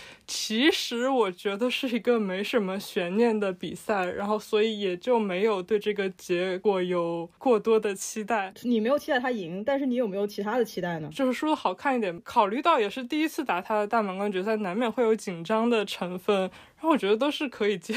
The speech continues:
Speaker 1: 受的。全篇最精彩的地方其实应该就是最后萨巴的那个发球胜赛局，然后稍微经历了一些小小的波折。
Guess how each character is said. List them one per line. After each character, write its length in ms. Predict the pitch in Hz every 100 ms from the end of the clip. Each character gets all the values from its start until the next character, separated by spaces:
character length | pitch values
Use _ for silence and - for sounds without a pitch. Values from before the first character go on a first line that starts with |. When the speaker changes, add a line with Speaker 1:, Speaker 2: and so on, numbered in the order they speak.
| 262
Speaker 1:
受 460 | - 294 262 208
的。 260 | 185 180 175 - - -
全 240 | 226 214
篇 320 | 254 - 202 294
最 180 | 285
精 220 | 233 262 262
彩 180 | - 185
的 60 |
地 140 | 185 220
方 180 | 208
其 240 | 208 - 190
实 380 | 185 233 233 -
应 160 | - 240
该 160 | 247 240
就 100 | 226
是 160 | 226
最 140 | 214 220
后 220 | 226 202
萨 260 | - 233
巴 400 | 202 - 208 202
的 400 | 208 208 190 185 180 - -
那 160 | 208
个 340 | 196 196 185 185
发 240 | - 220
球 160 | 220 196
胜 200 | 214 202
赛 240 | 202 190
局， 360 | 175 170 156 -
然 160 | - 185
后 180 | 196 190
稍 260 | - 202
微 240 | 196 190 180
经 260 | - 240
历 140 | 247 233
了 180 | 196 185
一 180 | 214
些 600 | 202 - 202 190 196 190 - _ _
小 220 | - -
小 140 | 208 190
的 140 | 180
波 280 | 175 - 226
折。 420 | 220 - 170 170